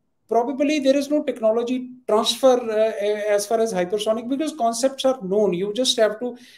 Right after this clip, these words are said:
there are few things involved in this, you know, materials are involved, some control systems are involved. I mean, technology is known. Only thing you have to produce those materials. Some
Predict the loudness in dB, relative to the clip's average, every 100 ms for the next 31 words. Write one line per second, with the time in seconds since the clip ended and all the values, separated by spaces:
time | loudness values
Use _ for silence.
0 | _ _ 2 4 4 4 2 4 4 4
1 | 4 4 6 4 4 -2 -2 -4 -4 -4
2 | -4 -2 0 2 2 4 4 4 0 0
3 | 0 -2 -6 -6 -6 -2 -2 -2 -6 -10
4 | -4 -2 -2 -2 0 0 0 -2 -4 -6
5 | -6 -2 -2 0 -2 -2 -2 -4 -4 -4
6 | -6 -6 -4 0 -2 -2 -4 -2 0 -4
7 | -2 -2 -2 -6 -6 -4 -2 -2 -2 -4
8 | -6